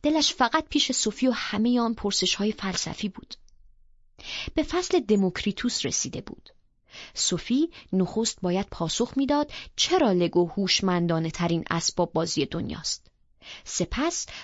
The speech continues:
پاکت قهوه‌ای بزرگی را در صندوق پست خانه‌شان می‌یافت. دموکریتوس با پیشینیان خود موافق بود که تغییرات قابل رویت در طبیعت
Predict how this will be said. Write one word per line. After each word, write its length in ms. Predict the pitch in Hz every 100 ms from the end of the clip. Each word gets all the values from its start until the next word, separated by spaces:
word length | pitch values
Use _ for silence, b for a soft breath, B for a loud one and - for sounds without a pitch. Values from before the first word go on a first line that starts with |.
| -
پاکت 520 | 202 180 - 220 180 -
قهوه‌ای 520 | 165 - 185 185 170
بزرگی 600 | - 190 202 302 - 330
را 140 | 320 311 B -
در 160 | 175
صندوق 560 | 160 - 175 170 208 262
پست 340 | - 220 -
خانه‌شان 600 | 202 - 147 165 175 175
می‌یافت. 680 | 160 - - 170 - - - _ _ _ _ _ _ _ _ _ _ _ _ _ _ -
دموکریتوس 800 | 226 208 202 - 220 - 285 294
با 140 | - 214
پیشینیان 760 | - 196 - - 190 185 233
خود 300 | 269 - 294
موافق 560 | 226 214 190 185 - 294 -
بود 200 | 190 -
که 100 | 165
تغییرات 760 | - 190 180 180 175 175 170
قابل 500 | 175 175 170 170 165
رویت 320 | 165 165 160 -
در 160 | 165 165
طبیعت 680 | - 180 175 - 175 -